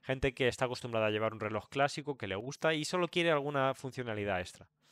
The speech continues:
Uy,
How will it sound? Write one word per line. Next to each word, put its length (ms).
Uy, 220